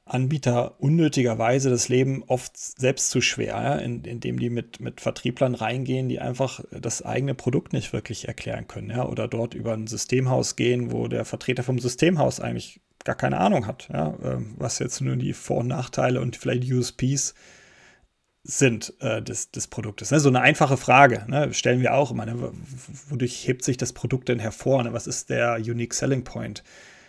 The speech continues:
Und wenn man darauf dann keine Antwort bekommt, dann denkt man, "Ui, okay, also, äh, das ist ja, da ist irgendwas falsch." Ähm, und auch damit einhergehend so ein bisschen, ähm, so ein bisschen aus dem Nähkästchen geplaudert, die oft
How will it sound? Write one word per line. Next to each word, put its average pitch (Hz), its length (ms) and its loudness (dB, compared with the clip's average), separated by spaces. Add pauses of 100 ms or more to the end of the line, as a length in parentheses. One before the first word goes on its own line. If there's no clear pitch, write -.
(300)
Und 110 100 -8
wenn 117 100 0
man 117 100 0
darauf 131 300 6
dann 123 160 0
keine 127 320 2
Antwort 143 360 2
bekommt, 113 340 -4
dann 110 100 -4
denkt 123 180 -2
man, 95 80 -8
"Ui, 110 300 -4
okay, 120 380 -2 (100)
also, 117 320 -4
äh, - 300 -14 (260)
das - 260 -8
ist - 200 -6
ja, 120 180 0
da 120 120 -2
ist 123 180 -2
irgendwas 120 340 -2
falsch." 113 460 -4 (960)
Ähm, 110 400 -4 (220)
und 113 400 -6 (140)
auch - 120 -4
damit 127 260 2
einhergehend 123 540 6
so 127 60 -2
ein 127 60 -2
bisschen, 127 440 0
ähm, 120 380 -4 (100)
so 123 80 -8
ein 120 80 -4
bisschen 123 200 -4
aus 110 100 -4
dem 110 80 -2
Nähkästchen 127 560 0
geplaudert, 117 600 0 (520)
die - 200 -8
oft - 360 -2